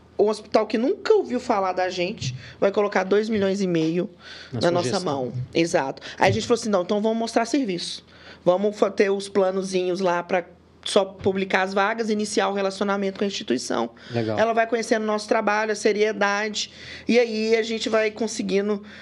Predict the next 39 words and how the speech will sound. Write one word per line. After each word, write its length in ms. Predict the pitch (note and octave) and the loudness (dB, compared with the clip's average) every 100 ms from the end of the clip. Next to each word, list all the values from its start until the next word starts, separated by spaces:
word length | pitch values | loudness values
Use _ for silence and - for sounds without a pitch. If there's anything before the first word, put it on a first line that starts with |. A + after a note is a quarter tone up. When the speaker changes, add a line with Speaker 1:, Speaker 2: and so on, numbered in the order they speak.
| - | -6
Speaker 1:
é, 240 | - F#3+ F#3 | 0 2 2
galgar 400 | G3 G3 F#3+ F#3+ | 2 2 2 0
espaços 680 | G#3 - E3+ E3 - D#3+ | -2 2 2 2 -8 -6
dentro 240 | E3 E3 E3+ | -2 -2 0
da, 400 | E3+ D#3+ D3+ D3+ | -2 -2 -2 -4
das 200 | D#3+ D#3 | -4 -2
Speaker 2:
E 20 | |
vocês 140 | G3 | 0
já 80 | F3+ | 0
Speaker 1:
instituições. 220 | F3+ F3 | 0 -2
Speaker 2:
conseguiram, 280 | D#3+ C3 C3+ | -2 0 2
assim, 200 | B2+ - | 0 0
nessa 180 | B2 A#2 | -2 0
história, 380 | C3 - A#2+ A#2 | -4 -2 0 0
assim, 160 | - B2 | -2 -2
um 80 | |
case, 260 | A#2 B2+ A#2 | -2 -2 -2
você 100 | C#3 | -2
pode 140 | B2 | -6
falar 140 | - B2 | -4 -4
assim, 140 | B2 | -4
cara, 220 | C3 C3 | -2 -2
um 40 | A#2+ | -2
case 220 | B2 A#2+ | -2 -2
de 60 | G#2 | -2
sucesso? 380 | - - E3 - | -6 -4 -2 -2
Quando 120 | C#3+ | -2
eu 40 | |
falo 120 | D#3 | -2
um 20 | C#3+ | 0
case 140 | C#3+ | -2
de 60 | - | -2
sucesso, 260 | D3+ D#3 | -2 -2
eu 20 | |
quero 120 | - C3+ | -2 0
dizer 60 | |
assim, 220 | C3+ - A#2+ | -2 -2 -4
de, 140 | A#2+ A4 | -2 -4
de, 180 | - | -6